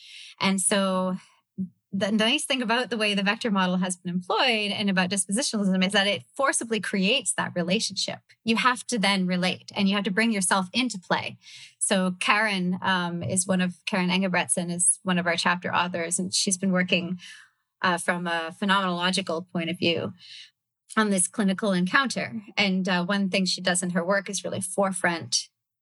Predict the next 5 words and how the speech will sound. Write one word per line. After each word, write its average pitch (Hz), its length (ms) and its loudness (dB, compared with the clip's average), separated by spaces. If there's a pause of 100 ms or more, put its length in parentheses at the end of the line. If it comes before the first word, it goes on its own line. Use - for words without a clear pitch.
(400)
her 262 280 2
impact 180 720 -4 (400)
on 185 160 2
the 175 60 -2
situation. 190 840 0